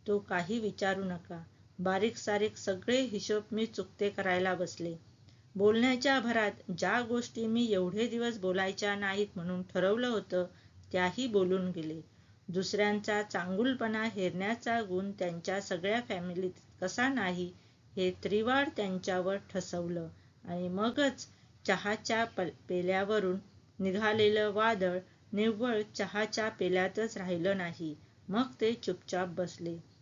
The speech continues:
त्यांच्यातली हवाच जणू मी काढून घेतली होती. मलाही हलकं व-,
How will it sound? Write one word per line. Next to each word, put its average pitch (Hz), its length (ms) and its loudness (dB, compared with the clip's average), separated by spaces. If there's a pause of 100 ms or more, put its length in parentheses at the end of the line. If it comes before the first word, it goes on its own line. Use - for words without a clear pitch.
(180)
त्यांच्यातली 202 720 2 (140)
हवाच 240 360 0
जणू 226 240 2
मी 220 180 2
काढून 185 440 0
घेतली 180 360 -4
होती. 170 380 -8 (520)
मलाही 233 500 0
हलकं 190 460 -2
व-, 190 100 0